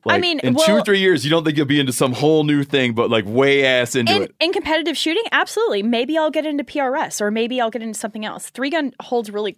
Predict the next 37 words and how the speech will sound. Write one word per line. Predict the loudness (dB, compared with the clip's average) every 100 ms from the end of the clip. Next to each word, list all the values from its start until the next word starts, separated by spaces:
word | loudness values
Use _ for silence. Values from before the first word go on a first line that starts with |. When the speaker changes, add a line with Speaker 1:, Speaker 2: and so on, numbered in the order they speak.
| _
Speaker 1:
close | -8 -6 -6
to | -14
my |
heart. | -12 -6 -6 -6 -12 -20 -20 -18 -4
Um, | -2 -2 -4
so, | 2
Speaker 2:
P |
R | 4 4
S, | 2 0 -8 -18 -4
tell | 2 2
Speaker 1:
uh, | 2 0
Speaker 2:
people. | -4 _
Speaker 1:
precision | -4 -2 -2 -2 0
rifle | 0 -2 -4 -6
shooting. | -6 -8 -8 -16 -14
Speaker 2:
Yeah. | -12 -10 -2
Speaker 1:
Um, | 0 0 0
I | 0 0
think | -4 0
that | 0 0
a |
lot | 0 -2
more | 0 -2
of | -2
this | -4
audience | -4 -2 -4 -8
will |
probably | -8 -6 -6
know | -6 -4 -4 -6 -6
about | -4 -2 -2 -4
P | -6
R | -4 -4
S | -6 -8
more | -8 -8
than | -8 -10
three | -8 -8
gun. | -6 -8